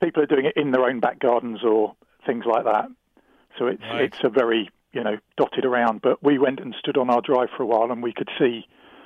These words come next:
Speaker 1: fireworks from around the neighbourhood going off at various intervals, sort of thing.
Speaker 2: Guy
Speaker 1: So it,
Speaker 2: Fawkes
Speaker 1: it's
Speaker 2: Day,
Speaker 1: different,
Speaker 2: which is
Speaker 1: different from what
Speaker 2: normally,
Speaker 1: we'd
Speaker 2: or Guy
Speaker 1: expect.
Speaker 2: Fawkes Night, which is normally at least a bit of a celebration in the U K, a little bit muted this time around, and day one of the lockdown.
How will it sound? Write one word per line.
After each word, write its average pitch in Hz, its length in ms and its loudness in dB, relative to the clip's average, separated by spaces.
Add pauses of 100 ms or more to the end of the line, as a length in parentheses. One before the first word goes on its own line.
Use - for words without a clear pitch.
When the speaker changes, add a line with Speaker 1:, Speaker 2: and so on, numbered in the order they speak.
(240)
Speaker 1:
fireworks 120 500 2 (140)
from 127 220 -2 (120)
around 123 340 2
the 110 60 -2
neighbourhood 110 500 0 (760)
going 120 220 2
off - 160 -2
at 147 140 -2
various 113 340 2
intervals, 113 460 -8
sort 104 120 -6
of 113 60 -10
thing. 110 180 -8 (1160)
Speaker 2:
Guy 131 140 2
Speaker 1:
So - 20 6
it, 123 100 0
Speaker 2:
Fawkes 170 280 0
Speaker 1:
it's - 40 -12
Speaker 2:
Day, 156 100 -2
Speaker 1:
different, 165 280 2
Speaker 2:
which 143 120 -6
is - 40 -2
Speaker 1:
different 180 200 -6
from 160 100 2
what 170 80 2
Speaker 2:
normally, 170 160 0
Speaker 1:
we'd 139 80 2
Speaker 2:
or 131 40 0
Guy 143 180 4
Speaker 1:
expect. 127 120 0
Speaker 2:
Fawkes 147 260 0
Night, 147 220 -2
which 135 160 -12
is 127 80 -14
normally 156 540 -2 (280)
at - 60 -8
least 185 240 2
a 175 80 4
bit 180 160 2
of 214 80 -2
a 190 60 -2
celebration 170 640 -2
in 151 40 -8
the 151 60 -4
U 156 160 -2
K, 156 300 2
a 147 60 -2
little 170 140 -4
bit 175 160 -4
muted 151 520 -6
this 151 180 -6
time 147 260 -2
around, 143 280 0
and 131 160 -10
day 160 200 -2
one 147 320 -4
of 127 120 -10
the 131 80 -8
lockdown. 131 580 -4